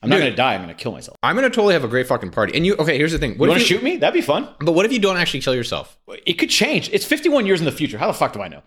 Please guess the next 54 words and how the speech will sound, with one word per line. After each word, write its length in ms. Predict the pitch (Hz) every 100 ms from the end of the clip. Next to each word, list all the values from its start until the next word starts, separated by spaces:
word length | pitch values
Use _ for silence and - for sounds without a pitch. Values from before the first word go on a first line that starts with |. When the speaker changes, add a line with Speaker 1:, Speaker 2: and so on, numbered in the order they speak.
| _ _
Speaker 1:
But 160 | 226 165
at 80 | 139
the 60 |
Speaker 2:
That's 100 | 214
Speaker 1:
same 80 | 277
Speaker 2:
my 100 | 262
point. 440 | 254 254 285 -
You're 80 | 160
basically, 320 | 202 - -
here's, 160 | 196 220
okay, 240 | - 151
there's 180 | 131 147
actually 220 | 175 -
a 20 | 190
bigger 220 | 147 120
concept 320 | 127 117 -
here. 100 | -
So 240 | - 139
for 140 | 127 151
the 80 | 127
Speaker 1:
Yeah. 60 |
Speaker 2:
longest 300 | 147 190 196
time, 200 | 160 131
let's 100 | 120
say 80 | 131
for 100 | 120
the 40 | 104
past 320 | 113 107 -
two 140 | 127
to 40 | 117
three 140 | 113
years, 320 | 87 82 - - _ _ _ -
I 80 | 143
always 200 | 151 147
said, 120 | 160
like, 180 | 117 -
"Life 220 | 117 135
is 80 | 120
short. 400 | - 107 78 -
Life 240 | - 131 131
is 80 | 110
short. 420 | 127 101 - -
Life 140 | 131
Speaker 1:
Mm-hmm. 80 | 143
Speaker 2:
is 60 | 123
short. 360 | - 113 87 - - _ -
You 80 |
know, 60 | 117
you're 240 | 110 123 131
gonna 140 | 131
die. 240 | 120 120 92
You're 140 | 101
gonna 140 | 123
die." 240 | 104 117